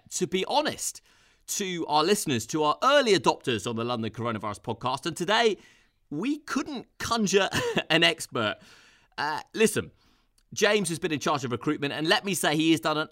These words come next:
absolute stellar job. I mean, two pods ago, James, you got X Factor star Chico. That is a man with a number one hit single in the U K.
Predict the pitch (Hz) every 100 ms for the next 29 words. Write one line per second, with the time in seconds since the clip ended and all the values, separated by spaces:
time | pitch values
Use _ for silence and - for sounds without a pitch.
0 | - 190 190 - - 180 156 151 - -
1 | - 170 151 135 110 131 98 95 127 131
2 | 131 - 226 - - 185 131 120 139 120
3 | 101 113 104 98 123 135 143 135 - 190
4 | - - - 165 - 127 - 175 147 120
5 | - 151 117 110 165 269 254 240 214 131
6 | 113 107 - _ 156 143 147 170 190 185
7 | 185 185 139 139 170 151 135 - - 185
8 | - - - 185 151 120 113 - 127 117
9 | 110 101 120 110 85